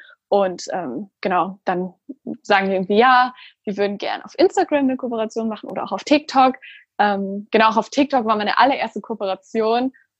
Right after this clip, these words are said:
so die richtige Kooperation. Da weiß ich noch, so saß ich gerade in der Uni-Bibliothek und hab gelernt und war irgendwie richtig genervt. Und auf einmal hab ich so eine Anfrage bekommen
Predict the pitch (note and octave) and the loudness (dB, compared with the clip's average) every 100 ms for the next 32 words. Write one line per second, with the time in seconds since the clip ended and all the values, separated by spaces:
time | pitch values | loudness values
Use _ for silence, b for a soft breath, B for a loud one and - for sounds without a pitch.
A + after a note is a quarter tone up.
0 | _ _ - A3 G#3+ G#3 G3 D4+ D#4+ C4 | _ _ -4 0 2 0 2 2 2 0
1 | C4+ B3 A#3+ A3+ G#3+ G3+ A#3 B3 A#3 G#3+ | -2 -4 -2 0 2 2 2 0 -4 -4
2 | G#3 G#3 A3+ - G3+ A3+ A3 G3+ B3 B3+ | 0 0 0 -2 -4 -2 0 0 2 2
3 | B3 A3+ A#3+ A#3 B3+ B3 C#4 C4 A#3+ B3 | 0 -2 -2 2 2 2 2 2 2 0
4 | - A3+ A#3 B3 C4 C4+ - G#3 G3 A3+ | 0 2 4 4 2 -4 -8 -4 0 0
5 | A3+ G#3 A3 - G3+ G3 G#3+ G#3 A#3+ - | -2 -4 -6 -2 -2 0 -2 0 -2 -2
6 | A3 - A#3+ A3+ G#3+ G#3+ G3+ A3+ D4+ G#3 | -8 -6 -4 -4 -6 -8 -4 -2 -2 -4
7 | G3+ G3+ A#3 A#3+ | -4 -4 -4 -4